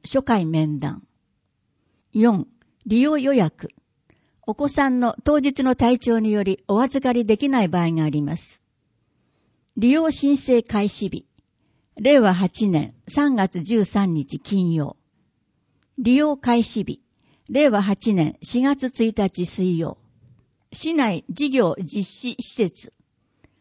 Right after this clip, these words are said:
高須保育所、早稲田保育所。定員、各保育所一時間あたり四人。利用時間、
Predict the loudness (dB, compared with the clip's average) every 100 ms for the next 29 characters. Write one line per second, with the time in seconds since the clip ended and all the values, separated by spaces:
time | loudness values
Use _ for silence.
0 | _ -10 -4 -4 -2 -4 0 -2 -2 -10
1 | -8 -10 -10 _ _ _ _ -4 0 2
2 | 0 -2 -4 -6 -8 -18 -12 -14 _ _
3 | _ _ _ _ _ _ _ _ _ _
4 | _ 2 4 4 2 -2 -8 _ _ _
5 | _ _ _ -8 -4 -6 -4 -4 -4 -8
6 | -10 -10 -8 -10 -8 -6 -4 -4 -4 -4
7 | -4 -4 -2 -2 -2 -2 -4 -8 _ _
8 | _ _ _ _ _ _ _ _ _ 0
9 | 0 0 -2 -6 -6 -8